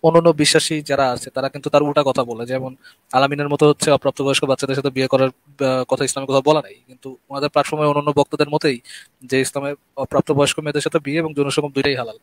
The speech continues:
Even আপনি এটা যত বড় স্কলারের দিকে আগাবেন, সবাই এক বা-, এক নামেই বলবে এটা হালাল। সে দাসপ্রথা অস্বীকার, মোটামুটি বলে যে আমার জানা মতে বি-, বিলুপ্ত হয়ে গেছে, এরকম কিছু একটা বলে। আহ,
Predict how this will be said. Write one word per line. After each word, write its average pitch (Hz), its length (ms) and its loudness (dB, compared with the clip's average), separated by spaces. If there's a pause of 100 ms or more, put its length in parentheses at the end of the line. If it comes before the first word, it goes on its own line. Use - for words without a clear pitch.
(280)
Even 165 180 -4
আপনি 165 200 -2
এটা 165 240 6
যত 156 160 6
বড় 160 260 8
স্কলারের 156 380 0
দিকে 160 180 -2
আগাবেন, 156 400 -2
সবাই 160 320 4
এক 151 120 0 (100)
বা-, 147 160 0
এক 151 160 -2
নামেই 160 140 -2
বলবে 143 200 -4
এটা 120 100 -6
হালাল। 120 220 -10 (420)
সে 151 240 6
দাসপ্রথা 143 400 0
অস্বীকার, 147 380 -4
মোটামুটি 143 540 -4
বলে 143 220 -2
যে 143 120 -4 (220)
আমার 139 240 -2
জানা 139 200 2
মতে 135 240 -4
বি-, 143 180 0
বিলুপ্ত 147 260 -4
হয়ে 147 140 2
গেছে, 135 180 -6
এরকম 139 180 -6
কিছু 143 220 -6
একটা 139 180 -4
বলে। 123 240 -2 (480)
আহ, 123 300 -10